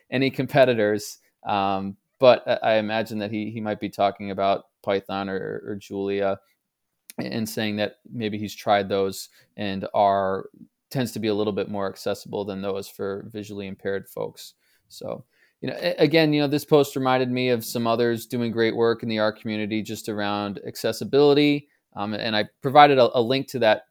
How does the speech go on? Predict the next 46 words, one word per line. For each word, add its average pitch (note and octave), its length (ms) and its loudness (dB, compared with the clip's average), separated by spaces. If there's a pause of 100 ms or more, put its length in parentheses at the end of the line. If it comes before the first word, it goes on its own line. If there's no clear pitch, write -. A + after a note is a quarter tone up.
(140)
talk C#3+ 300 10
at B2 100 2
R B2 160 4
Studio A#2 420 -2
Global C3 460 4
by A2 160 2
Ji A2 140 -6
Young. A#2 380 -4 (380)
So G#2 600 0
I, A#2+ 60 -4 (160)
I A2+ 260 -4 (220)
encourage C#3 680 4
folks B2+ 380 2
to A#2+ 320 -4
take C3 240 0
a B2+ 40 0
look A#2 200 0
at A#2+ 180 -6
that C#3+ 360 4
because A#2 440 -6 (280)
it's C3 140 -6
some B2+ 140 -2
great D3+ 440 4
video C#3 500 6
about A#2 360 4
how C3+ 300 0
he C#3 400 -2 (200)
is, A#2+ 160 -8 (140)
you C#3+ 260 0
actually D3+ 240 2
see F3 260 -4
video D3+ 340 2
of A2 120 2
him B2+ 220 -4
writing C#3+ 520 2
R B2+ 200 4
code G#2 420 2
and A#2 100 -10
how B2+ 200 2
he C3+ 80 4
accesses C3 680 -2
the - 220 -8
output C#3+ 400 2
of A2+ 160 -4
that A2 220 0
code A#2 300 2